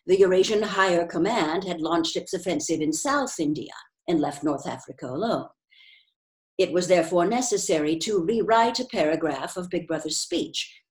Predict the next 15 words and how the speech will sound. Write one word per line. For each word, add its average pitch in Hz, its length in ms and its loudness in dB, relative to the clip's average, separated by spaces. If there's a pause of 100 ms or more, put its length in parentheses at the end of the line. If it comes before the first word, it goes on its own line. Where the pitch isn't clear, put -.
(140)
in 185 120 2
such - 300 -2
a 208 80 2
way 156 220 0
as 165 160 -2
to 202 140 0
make 170 220 0
him 175 120 0
predict 175 460 -2 (100)
the 196 80 -2
thing 170 300 0
that 165 160 0
had 190 160 -4
actually - 520 -6
happened. 214 460 -8